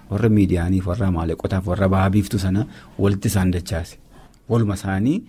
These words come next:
hundumtuu isa isa bak-, cina jiru billaa isaatiin rukutee wal ajjeesuu jalqaban jechuudha. Warri kaan immoo, eh, rakkina uumame sanarraa kan ka'anii fiiguu jalqaban, baqachuu jalqaban jechuudha. Booda eegama moo'ichi dhufee namoonnis, eh,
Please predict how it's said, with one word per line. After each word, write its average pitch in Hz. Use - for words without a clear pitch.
hundumtuu 113
isa 107
isa 98
bak-, 95
cina 110
jiru 110
billaa 98
isaatiin 101
rukutee 95
wal 98
ajjeesuu 90
jalqaban 85
jechuudha. 80
Warri 95
kaan 110
immoo, 113
eh, 80
rakkina 110
uumame 113
sanarraa 95
kan 95
ka'anii 127
fiiguu 104
jalqaban, 92
baqachuu -
jalqaban 82
jechuudha. -
Booda 147
eegama 117
moo'ichi 113
dhufee 117
namoonnis, 98
eh, 90